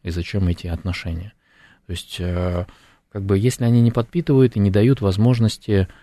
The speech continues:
а, друг другу что-то творить, что-то делать, а, как-то мотивировать себя на улучшение себя же, да? И,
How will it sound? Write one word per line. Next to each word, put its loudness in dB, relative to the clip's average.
а, -2
друг 0
другу 2
что-то -2
творить, -6
что-то -6
делать, -2
а, -6
как-то -4
мотивировать 2
себя 0
на 2
улучшение 2
себя -4
же, -10
да? -2
И, 2